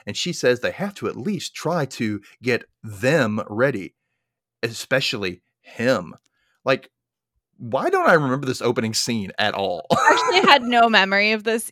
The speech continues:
Speaker 2: either, and I was like, "Wait, I forgot about all of this." <laughs>
Speaker 1: No, I was like, "Oh." You know, stuff started coming back to me, but I was like,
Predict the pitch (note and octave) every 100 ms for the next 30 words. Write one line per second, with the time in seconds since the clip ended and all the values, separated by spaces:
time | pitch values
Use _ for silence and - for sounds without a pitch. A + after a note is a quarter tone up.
0 | - G3 G#3 C4 D#4 E4 A#3 A#3 A#3+ A#3+
1 | A#3+ A3+ _ _ _ _ _ _ - A4
2 | C4+ E3 D#3 _ _ _ _ _ _ _
3 | _ A4 B4+ C4 A3+ G#3 A3 C4 D4 -
4 | D#4+ G4+ D4+ A#3+ G#3+ A3+ D4+ - - A4
5 | - C#5 - D#4+ F#4 D#4 D#3+ C#3 E3 F3
6 | - - _ C#4+ A4 A#4+ - - - -
7 | - - - - _ - F3+ - B3+ B3
8 | G#3 F3+ F#3 D#3 E3 G#3 - C#3 B2+ B2+
9 | C3 -